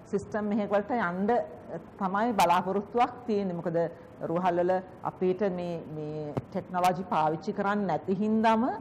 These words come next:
ගොඩාක් හා, වේස්ටේජ් එකක් තියෙනවා. ගොඩක් වෙලාවට අපේ මේ සම්පත් ඉතාමත්ම නාස්ති වෙලා යනවා. මොකද අපි, අ, දැන්,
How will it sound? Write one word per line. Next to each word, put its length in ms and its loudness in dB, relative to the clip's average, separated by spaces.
ගොඩාක් 480 2
හා, 600 2
වේස්ටේජ් 540 2
එකක් 120 -4
තියෙනවා. 300 0
ගොඩක් 320 2
වෙලාවට 360 2
අපේ 300 4
මේ 140 -4
සම්පත් 480 0
ඉතාමත්ම 640 0
නාස්ති 400 0
වෙලා 320 2
යනවා. 200 -2
මොකද 220 2
අපි, 340 0
අ, 160 4
දැන්, 360 -2